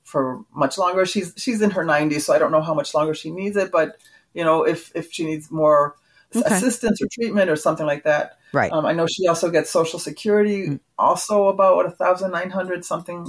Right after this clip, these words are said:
Speaker 1: something like that.
Speaker 2: All right.
Speaker 1: Um, I think her total, what she has right now with this guy, maybe two hundred thousand or three hundred thousand. Um,
Speaker 2: All right.
Speaker 1: yeah.
Speaker 2: Okay. I mean, she could,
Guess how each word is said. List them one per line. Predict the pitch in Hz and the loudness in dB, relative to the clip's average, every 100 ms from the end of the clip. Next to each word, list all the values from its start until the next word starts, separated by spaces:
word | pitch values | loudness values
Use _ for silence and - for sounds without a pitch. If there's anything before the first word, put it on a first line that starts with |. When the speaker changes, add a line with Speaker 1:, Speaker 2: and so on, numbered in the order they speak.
| - | -10
Speaker 1:
something | 180 170 175 | -10 -8 -6
like | 165 165 | -8 -2
that. | 170 170 - 330 | -2 -2 -6 -6
Speaker 2:
All | 523 | 0
right. | 294 202 302 | 2 2 2
Speaker 1:
Um, | 156 156 - - _ - | -2 -6 -12 -20 _ -8
I | 170 | -4
think | 240 233 | -2 -2
her | - 185 | 0 0
total, | 175 202 196 190 180 - | 0 -2 0 0 -2 -2
what | 175 160 | -2 -2
she | - 175 | -4 -6
has | 196 185 180 170 - - _ | 2 2 2 -2 -14 -18 _
right | 165 156 | 0 0
now | 170 165 156 143 - | 2 2 2 2 -6
with | - 160 - _ | -4 -4 -4 _
this | 156 151 | -10 -10
guy, | - 180 165 160 - - | 0 2 2 0 -8 -16
maybe | - 147 156 185 | -10 -6 -6 -8
two | 196 | -8
hundred | 190 190 185 | -6 -6 -4
thousand | 190 185 185 185 175 | 0 2 2 0 -4
or | |
three | 160 165 | -6 -10
hundred | 170 156 156 | -8 -6 -6
thousand. | - - 143 139 - | -6 -8 -10 -14 -14
Um, | - | -4
Speaker 2:
All | 233 | 0
right. | 247 190 202 _ _ _ _ - | 0 -2 -6 _ _ _ _ 0
Speaker 1:
yeah. | 190 | 0
Speaker 2:
Okay. | - 131 131 _ _ _ _ | 0 -6 -8 _ _ _ _
I | - | 0
mean, | 285 240 | 2 2
she | - | 0
could, | 185 202 156 | -2 -2 -2